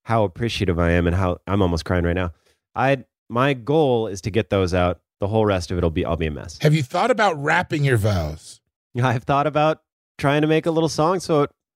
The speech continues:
Speaker 1: so I could memorize them so it was easier. I have thought about that.
Speaker 2: Oh, you're not gonna use notes?
Speaker 1: No, I, I don't. Hopefully, no. I,
Speaker 2: Oh.
Speaker 1: <sighs> who knows? I'll,
Speaker 2: I don't know the
Speaker 1: I have a
Speaker 2: rules.
Speaker 1: backup plan of, like, this sounds so corny, but, like,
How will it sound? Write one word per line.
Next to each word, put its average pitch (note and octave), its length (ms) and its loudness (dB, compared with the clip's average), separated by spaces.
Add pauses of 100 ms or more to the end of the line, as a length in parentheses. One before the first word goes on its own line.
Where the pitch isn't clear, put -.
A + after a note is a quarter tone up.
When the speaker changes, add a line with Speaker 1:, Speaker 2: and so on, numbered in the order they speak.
(120)
Speaker 1:
so B2 120 -2
I C3+ 80 4
could B2 140 -2
memorize D3 400 0
them E3 120 -8
so C3+ 160 2
it B2+ 40 2
was A#2+ 120 -2
easier. D3+ 420 0
I A#2+ 80 -4
have A2+ 140 0
thought C3 180 2
about C#3 220 -2
that. D#3+ 240 -4 (680)
Speaker 2:
Oh, E3+ 120 2
you're F#3+ 100 2
not G#3 140 2
gonna G3 100 0
use F#3 220 0
notes? E3+ 560 0 (340)
Speaker 1:
No, D#3+ 180 -2
I, D#3+ 280 2 (100)
I C3 140 -2
don't. C3+ 160 -2 (420)
Hopefully, G#2 640 0
no. G#2+ 460 0
I, F#3 220 2
Speaker 2:
Oh. - 240 -8 (120)
Speaker 1:
<sighs> G2+ 60 -12 (260)
who C#3+ 100 -2
knows? F2 380 -4
I'll, E3 180 6
Speaker 2:
I E3+ 80 -4
don't A3+ 120 4
know G3+ 120 2
the C#3+ 80 2
Speaker 1:
I C3 100 4
have G3 200 4
a G#3 40 0
Speaker 2:
rules. C#3 120 -4
Speaker 1:
backup C3 440 -2
plan G2+ 280 2
of, F#2+ 80 0
like, G2+ 240 0 (220)
this C#3+ 180 0
sounds D#3 300 -2
so D#3+ 220 -2
corny, D3+ 560 -2
but, F#2+ 180 -4
like, G#2 300 -2